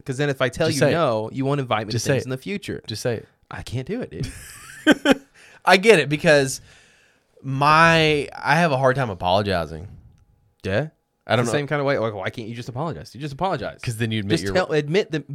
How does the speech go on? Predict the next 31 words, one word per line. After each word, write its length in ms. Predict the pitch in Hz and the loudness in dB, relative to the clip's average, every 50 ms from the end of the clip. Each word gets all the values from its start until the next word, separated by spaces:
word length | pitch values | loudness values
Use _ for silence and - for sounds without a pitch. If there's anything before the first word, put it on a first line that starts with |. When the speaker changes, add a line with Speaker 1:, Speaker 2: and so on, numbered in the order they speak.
| 147 170 | 0 0
Speaker 1:
admit 320 | 180 156 156 202 240 - | 0 0 -2 -4 -4 -4
to 120 | - - 160 | -2 -4 -2
me 200 | 127 107 101 104 | -2 -4 -6 -8
Speaker 2:
Because 280 | 127 113 - 120 101 101 | -8 -6 -6 -4 -4 -4
you 60 | 101 | -4
admit 200 | 95 98 104 90 | -4 -4 -4 -2
Speaker 1:
that 60 | 123 | -2
Speaker 2:
you're 80 | 104 98 | -2 0
Speaker 1:
you 60 | 127 | 0
Speaker 2:
wrong. 120 | 156 147 | 0 0
Speaker 1:
were 100 | 143 131 | 0 -2
wrong. 400 | 131 143 139 113 73 55 - - _ - | 0 0 -2 -2 -4 -6 -12 -18 _ -10
Okay? 340 | 117 117 117 113 110 131 - | -8 -8 -6 -6 -6 -8 -8
Speaker 2:
Yeah. 100 | - 131 - _ _ _ _ - | -10 -14 -18 _ _ _ _ -14
Speaker 1:
Apologize. 560 | - - 185 196 147 82 - - _ _ _ _ _ _ - - | -10 -8 -8 -6 -8 -8 -10 -14 _ _ _ _ _ _ -18 -16
Speaker 2:
I 60 | 107 | -14
can't. 300 | - - 80 65 - - _ _ _ - | -12 -10 -10 -10 -12 -14 _ _ _ -20
Speaker 1:
Exactly. 320 | - - 123 131 147 147 - 110 | -16 -12 -10 -10 -6 0 4 6
Speaker 2:
I 100 | 127 143 | 6 8
have 140 | 151 139 | 8 6
Speaker 1:
Same. 100 | 143 151 | 6 4
Speaker 2:
nothing 140 | 139 131 139 123 | 2 2 0 0
to 40 | |
apologize 520 | 110 - 127 165 208 147 101 90 82 87 - | 0 0 2 2 2 2 2 -2 -4 -6 -8
for. 280 | - 50 - - 104 - _ _ _ _ _ _ _ _ _ _ _ _ _ _ - | -14 -14 -14 -14 -16 -18 _ _ _ _ _ _ _ _ _ _ _ _ _ _ -12
Speaker 1:
Yeah, 100 | - 95 | -10 -8
you 80 | - 147 | -8 -6
do. 200 | 127 147 180 196 - | -6 -8 -8 -8 -4
Speaker 2:
What? 340 | 135 135 127 110 - - _ - - _ - | 0 2 2 2 0 -2 _ -20 -20 _ -20
Speaker 1:
<sighs> 400 | - - - - - - _ _ | -20 -18 -18 -18 -20 -20 _ _
Something. 480 | - - - 95 104 - - - 117 | -16 -10 -10 -8 -8 -8 -10 -12 -16